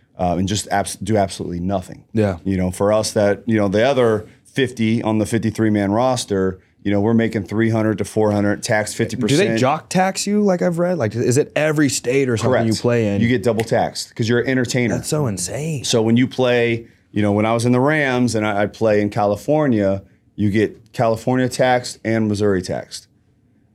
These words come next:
Speaker 1: And so you have to write off a lot, like
Speaker 2: Yeah.
Speaker 1: your suits and your food, but you know, you'll get, you'll, you'll literally get fifty percent. So if you made four hundred,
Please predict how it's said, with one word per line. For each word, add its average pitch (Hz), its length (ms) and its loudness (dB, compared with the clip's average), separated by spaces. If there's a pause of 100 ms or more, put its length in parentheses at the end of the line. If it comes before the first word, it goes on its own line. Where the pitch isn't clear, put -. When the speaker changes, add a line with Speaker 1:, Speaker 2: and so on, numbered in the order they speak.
(280)
Speaker 1:
And 95 400 2
so - 140 0
you 110 200 2
have 120 160 0
to 110 80 -4
write 101 260 2
off 110 240 0
a - 20 2
lot, 104 540 2
like 92 120 0
Speaker 2:
Yeah. 110 100 2
Speaker 1:
your 104 80 0
suits 104 580 0
and 87 100 -2
your 80 80 -6
food, 98 680 -2
but 87 200 -4 (400)
you 101 80 -2
know, 104 80 2
you'll 147 160 2
get, 160 220 0
you'll, 151 240 0 (100)
you'll 147 220 2
literally 139 360 4
get 117 200 0
fifty 127 320 0
percent. 104 320 0
So 107 140 2
if 98 100 -2
you 143 100 2
made 147 220 0
four 139 180 2
hundred, 135 500 0